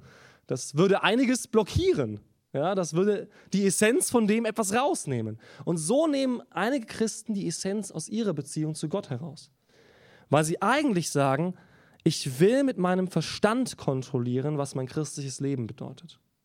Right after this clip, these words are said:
Der Verstand ist gut und wichtig. Ich bin auch ein Verstandestyp. Aber ich muss meinen Verstand Gott unterordnen. Und muss ihm sagen, Herr, ich will, dass du zu meinem Verstand sprichst,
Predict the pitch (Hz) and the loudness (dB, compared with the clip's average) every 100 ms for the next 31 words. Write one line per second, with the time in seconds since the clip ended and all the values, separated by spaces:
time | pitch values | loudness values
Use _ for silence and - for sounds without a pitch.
0 | _ _ _ _ _ _ _ _ _ _ | _ _ _ _ _ _ _ _ _ _
1 | _ _ _ _ _ _ - 143 160 - | _ _ _ _ _ _ -6 -4 -2 0
2 | 214 190 - - 208 190 135 - 135 - | 0 -2 -6 -4 -2 0 -2 -4 -12 -16
3 | _ _ _ _ _ _ - 143 151 160 | _ _ _ _ _ _ -14 -2 0 0
4 | 156 - 131 120 - 156 - _ _ _ | -2 -4 -4 -4 -8 -16 -18 _ _ _
5 | _ _ _ _ _ _ _ _ _ _ | _ _ _ _ _ _ _ _ _ _
6 | _ _ _ - 139 131 180 208 156 190 | _ _ _ -4 -2 0 0 0 -2 -2
7 | 240 233 160 - 135 151 - 131 - - | -2 -4 -6 -4 -4 -4 -6 -8 -8 -6
8 | 190 180 123 113 107 123 123 _ _ _ | -4 -4 -6 -6 -10 -12 -16 _ _ _
9 | _ _ _ _ _ _ _ _ _ _ | _ _ _ _ _ _ _ _ _ _
10 | _ _ 143 127 175 175 160 151 156 156 | _ _ -6 -2 -2 -2 -4 -2 -2 -2
11 | 147 190 180 160 143 170 196 170 - 139 | -2 -2 -2 -6 0 2 2 0 -2 -6
12 | - - - 262 311 330 233 180 170 156 | -6 -6 -2 2 4 4 4 2 0 -2
13 | 139 - 120 110 - 117 151 - - | -4 -2 -4 -4 -6 -8 -8 -10 -20